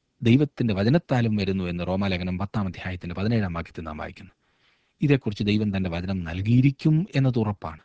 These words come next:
ദൈവം അവർക്ക് ആ അറിവ് നൽകാതെ അവരിൽ നിന്നും ആവശ്യപ്പെടില്ലല്ലോ. അങ്ങനെ ആവശ്യപ്പെടുന്നുവെങ്കിൽ അത് അനീതിയാണല്ലോ. അല്ലെങ്കിൽ ഹാബേലിന് ഒരിക്കലും വിശ്വാസത്താൽ കടന്നു വരുവാൻ സാധിക്കുമായിരുന്നില്ല. അങ്ങനെ വിശ്വാസത്താലാണല്ലോ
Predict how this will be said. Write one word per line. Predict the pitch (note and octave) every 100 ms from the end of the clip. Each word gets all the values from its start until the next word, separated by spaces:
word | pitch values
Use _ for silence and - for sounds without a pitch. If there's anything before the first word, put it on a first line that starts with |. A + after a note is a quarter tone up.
| _ _ _ _ _ _ -
ദൈവം | G#2+ G2+ F#2+ E2+ _ _ _ _ _ _ -
അവർക്ക് | G#2+ G#2+ G2+
ആ | G2+
അറിവ് | A2 C3 A2+
നൽകാതെ | F#2 G2 G2+ G2+ F#2 D#2 _ _ _ -
അവരിൽ | G#2 G#2 G#2
നിന്നും | G2+ F#2+ F2 D2+ E2
ആവശ്യപ്പെടില്ലല്ലോ. | G2 C3 C3+ C#3+ D3 D#3+ E3+ F3+ A2+ - _ _ _ _ -
അങ്ങനെ | G2+ G2 F#2
ആവശ്യപ്പെടുന്നുവെങ്കിൽ | F#2+ F#2+ - F2 F2+ F2 F2 E2+ D#2 _ _ _ G2
അത് | F2 E2 _ F#2
അനീതിയാണല്ലോ. | F#2 B2+ F#3 A#2 E2 D#2+ - _ _ _ _ _ _ _ _ _ _ _ _ -
അല്ലെങ്കിൽ | D3 A3 G#3+
ഹാബേലിന് | C#3+ A2+ D#3+ F3+ F#3+
ഒരിക്കലും | D3+ E3+ - F#3 F3
വിശ്വാസത്താൽ | C3+ C3+ C#3 D#3+ - F3 E3+ -
കടന്നു | C3+ E3
വരുവാൻ | E3 D#3 D#3+ D#3+
സാധിക്കുമായിരുന്നില്ല. | - A2 A#2 C3+ C3+ A#2+ A2 F#2+ F2 E2+ _ _ _ _ _ _ -
അങ്ങനെ | G2+ G2+ G#2
വിശ്വാസത്താലാണല്ലോ | F#2 G#2 G2+ G#2+ G2+ F#2+ E2+ G2+ F#2+ E2+